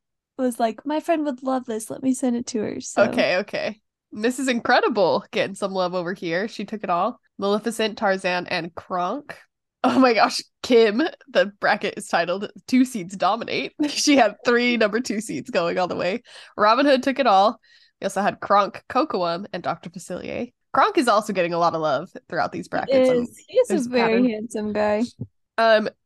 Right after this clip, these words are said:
Speaker 2: trash in the bracket. This is my dad's. He picked Tarzan to take it all. Uh, Helga, Kida,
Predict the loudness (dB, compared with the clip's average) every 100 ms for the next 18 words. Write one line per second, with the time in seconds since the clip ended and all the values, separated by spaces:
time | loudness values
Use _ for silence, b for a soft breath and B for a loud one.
0 | _ -10 -2 2 2 2 0 -2 -2 0
1 | -2 -2 -4 -6 -6 -8 -8 -8 -14 _
2 | -4 -2 0 0 0 -4 -10 -20 _ _
3 | -10 -4 -4 -4 -6 0 0 2 0 0
4 | -4 -6 -2 0 0 -2 -6 _ _ -4
5 | -2 0 -2 -2 -2 -2 -2 -2 -2 -4
6 | _ _ -8 -4 0 -2